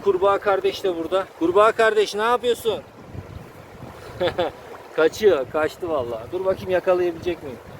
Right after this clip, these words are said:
Gel, gel, gel, gel, gel. Nereye gidiyorsun? Gel, gel, gel. Ah, kaçtı.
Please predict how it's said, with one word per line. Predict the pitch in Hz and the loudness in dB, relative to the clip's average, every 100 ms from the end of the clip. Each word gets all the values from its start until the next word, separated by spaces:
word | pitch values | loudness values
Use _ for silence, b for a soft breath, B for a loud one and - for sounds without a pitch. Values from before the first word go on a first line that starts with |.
| - - - - - - - - | -18 -18 -16 -16 -16 -18 -14 0
Gel, | 160 170 | 2 4
gel, | 180 180 | 4 4
gel, | 180 185 180 | 4 2 2
gel, | - 185 | 2 0
gel. | 180 190 170 | 2 0 0
Nereye | 180 202 196 | -2 -6 -6
gidiyorsun? | 185 180 180 160 | -8 -8 -10 -4
Gel, | 175 180 175 | -2 -2 -4
gel, | 185 180 175 | -8 -8 -8
gel. | 185 - 180 | -10 -10 -12
Ah, | 196 202 - - | -8 -10 -6 -4
kaçtı. | 160 - - 135 | -4 -4 -2 -4